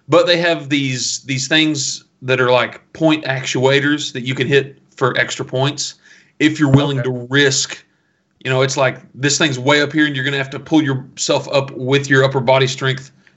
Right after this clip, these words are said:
Speaker 1: and hit the actuator with your foot on, and you're standing on a steel beam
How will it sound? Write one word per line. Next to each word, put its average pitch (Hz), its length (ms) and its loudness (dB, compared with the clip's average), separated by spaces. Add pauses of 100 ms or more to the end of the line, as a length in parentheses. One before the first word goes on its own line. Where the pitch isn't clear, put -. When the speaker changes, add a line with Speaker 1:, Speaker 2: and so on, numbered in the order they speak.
(120)
Speaker 1:
and 135 160 -4
hit 151 300 2
the 135 100 0
actuator 135 560 0
with 131 160 0
your 123 100 -4
foot - 560 2 (600)
on, 135 480 -2
and 139 120 0
you're 135 100 2
standing 143 360 0
on 135 100 0
a 131 40 -6
steel 139 280 0
beam 120 500 -2